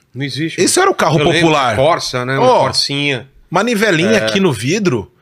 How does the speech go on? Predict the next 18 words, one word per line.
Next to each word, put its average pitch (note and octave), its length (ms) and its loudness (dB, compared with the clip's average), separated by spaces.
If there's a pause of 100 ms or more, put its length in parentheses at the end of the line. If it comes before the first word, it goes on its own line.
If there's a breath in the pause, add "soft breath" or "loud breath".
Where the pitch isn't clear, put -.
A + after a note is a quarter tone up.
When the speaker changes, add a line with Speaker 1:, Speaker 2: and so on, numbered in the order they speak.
(200 soft breath)
Speaker 2:
aquela E3 260 -2
direção E3+ 420 0
dura E3+ 240 0
pra E3+ 120 -2
caramba, D3+ 380 -4
hoje G3+ 200 -4
em - 40 -2
dia F3+ 120 -6
não F#4 100 -2
existe. F3 580 -2
Carro F3 280 -2
é - 20 0
direção G#3 400 -2
elétrica, B2+ 640 -2
Speaker 1:
É. - 20 -2
Speaker 2:
carro D#3 260 -2
tem D#3+ 200 -4
airbag, A#2+ 720 0